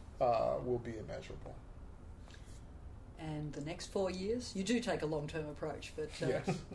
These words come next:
Speaker 2: <laughs> well, what, what are you, what are your perceptions? I mean, we've spoken about DeVos, we've spoken about, um, uh, Jeff Sessions.
Speaker 1: It's time to talk about that guy. <laughs> Um, I watch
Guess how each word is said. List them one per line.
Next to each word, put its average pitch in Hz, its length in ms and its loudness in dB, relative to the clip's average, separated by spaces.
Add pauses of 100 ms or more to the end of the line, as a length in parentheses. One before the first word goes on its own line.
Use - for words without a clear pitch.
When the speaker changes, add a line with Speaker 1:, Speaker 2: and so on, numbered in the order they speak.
(160)
Speaker 2:
<laughs> - 340 -12
well, 185 100 4
what, 220 220 6
what 202 120 4
are 196 40 4
you, 196 180 4
what 190 140 6
are 196 40 6
your 180 140 4
perceptions? 160 640 0
I - 20 -2
mean, 156 100 -2
we've 160 100 0
spoken 175 400 2
about 156 400 4
DeVos, 143 380 -2
we've 151 120 -6
spoken 151 420 -2
about, 139 420 0 (200)
um, 131 420 -4 (180)
uh, 127 220 -6
Jeff 143 240 0
Sessions. 139 560 -4 (1400)
Speaker 1:
It's - 240 0
time 165 380 2
to 139 60 0
talk 139 300 0
about 127 440 2
that - 280 0
guy. 180 1700 2
<laughs> 131 100 0
Um, 143 480 8 (1700)
I 170 300 6
watch 147 720 4